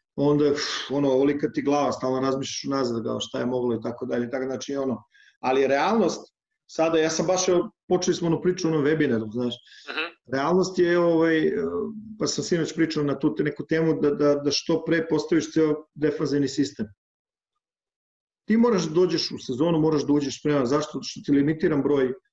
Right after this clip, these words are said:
Speaker 1: limitiran ti je broj dana koji možeš da radiš sa ovim igračima. Prosto je limitiran. Znači, limitiran ti je broj, ovaj, a, vremenski period u kome možeš da imaš kompletan tim.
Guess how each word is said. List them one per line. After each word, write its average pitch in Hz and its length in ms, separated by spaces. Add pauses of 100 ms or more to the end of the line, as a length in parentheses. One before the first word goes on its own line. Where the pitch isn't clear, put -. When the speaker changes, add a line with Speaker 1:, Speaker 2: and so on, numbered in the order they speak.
(360)
Speaker 1:
limitiran 175 500
ti 160 80
je 151 60
broj 147 420 (160)
dana 143 360
koji 139 160
možeš 135 260
da - 60
radiš 123 320
sa - 80
ovim 120 180
igračima. 107 360 (220)
Prosto 151 260
je 160 40
limitiran. 147 500 (540)
Znači, 131 240
limitiran 151 540
ti 156 80
je 147 100
broj, 151 340 (360)
ovaj, 135 680
a, 131 200 (260)
vremenski 160 460
period 156 300
u 151 80
kome 160 220
možeš 160 320
da 151 60
imaš 156 160
kompletan 147 480
tim. 113 140